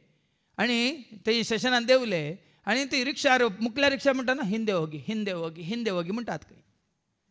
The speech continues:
कित्याक म्हळ्यार थंय तर हांगा आयल्या तांकां भाडें चड काडूं? आं? "हिंदे होगी, हिंदे होगी" म्हळ्यार हे मुखार आसले पयस वचून चड भाडें काडटात आनी प-, फाटल्यान निमान पडल्यार तांकां भाडेंच मेळना जाल्यार कोणी मेळ्ळोय जाता तांकां.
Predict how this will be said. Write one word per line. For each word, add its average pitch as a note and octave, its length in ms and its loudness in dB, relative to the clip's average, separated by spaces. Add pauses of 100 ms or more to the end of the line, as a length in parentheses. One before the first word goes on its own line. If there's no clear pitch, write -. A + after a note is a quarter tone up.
(420)
कित्याक B3 220 2
म्हळ्यार A3 200 0
थंय C4 180 2
तर A#3 100 4
हांगा A#3 240 2
आयल्या A#3+ 260 4
तांकां G#3+ 200 0
भाडें A3 220 2
चड A3+ 220 0
काडूं? A3+ 280 -6 (1120)
आं? C4 140 2 (640)
"हिंदे D4 220 6
होगी, C4+ 260 10
हिंदे C4 240 6
होगी" C4 240 6
म्हळ्यार A#3+ 200 2
हे B3 80 6
मुखार B3+ 320 4
आसले A#3 160 4
पयस - 440 -2
वचून B3 280 4
चड C4 300 6
भाडें A#3+ 240 0
काडटात F3 400 -2 (460)
आनी D4 200 -2 (260)
प-, D4 180 -14
फाटल्यान C4 320 2
निमान C#4 300 4
पडल्यार C4 200 0
तांकां B3 180 0
भाडेंच B3+ 340 6
मेळना C#4+ 260 2
जाल्यार B3+ 200 2
कोणी D#4 220 2
मेळ्ळोय D#4 340 10
जाता B3+ 280 2
तांकां. F3 260 -8